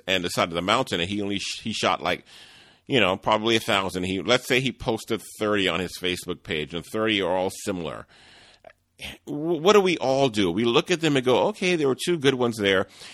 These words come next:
and, but we judge them on the, the, the two worst ones. And we think, "Well, if I had that many tries, I could probably get that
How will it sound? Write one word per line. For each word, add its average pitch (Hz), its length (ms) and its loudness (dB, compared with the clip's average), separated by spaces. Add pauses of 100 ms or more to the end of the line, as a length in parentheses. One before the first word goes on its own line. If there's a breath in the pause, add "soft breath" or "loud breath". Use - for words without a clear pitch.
and, 101 160 0
but 107 80 2
we 104 140 2
judge 117 280 2
them 123 100 2
on 101 120 4
the, 90 180 -2 (140)
the, - 140 -16 (100)
the 92 180 -8
two - 220 -4
worst 85 360 -4
ones. 57 320 -12 (760 loud breath)
And 127 180 4
we 123 80 2
think, 127 260 0
"Well, 131 140 4
if 127 80 -2
I 147 100 6
had 127 160 4
that 113 140 4
many 101 220 0
tries, 101 460 0
I 104 120 2
could 98 160 -8
probably 87 300 0
get 80 180 -4
that 78 200 -6